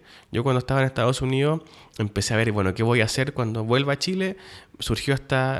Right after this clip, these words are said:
este concurso acá, eh, pude, eh, trabajar acá y con la gente en Chile estamos trabajando en generar algo de más largo plazo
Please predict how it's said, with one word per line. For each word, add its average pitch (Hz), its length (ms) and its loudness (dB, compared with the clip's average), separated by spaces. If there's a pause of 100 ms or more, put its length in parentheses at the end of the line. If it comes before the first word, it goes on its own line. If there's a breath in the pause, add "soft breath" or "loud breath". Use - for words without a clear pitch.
este - 240 -6
concurso 127 440 0
acá, 175 560 0 (140)
eh, 98 500 -2 (320)
pude, 135 320 2 (100)
eh, 98 240 -6
trabajar 117 380 0
acá 175 380 2 (320 loud breath)
y 165 180 2
con 165 160 2
la 147 60 2
gente 156 260 -2
en 147 60 0
Chile 151 140 -2
estamos 143 340 0
trabajando 131 580 2
en 135 120 2
generar 123 460 0
algo 127 220 2
de 120 80 2
más 120 160 0
largo 123 240 -2
plazo 139 440 -2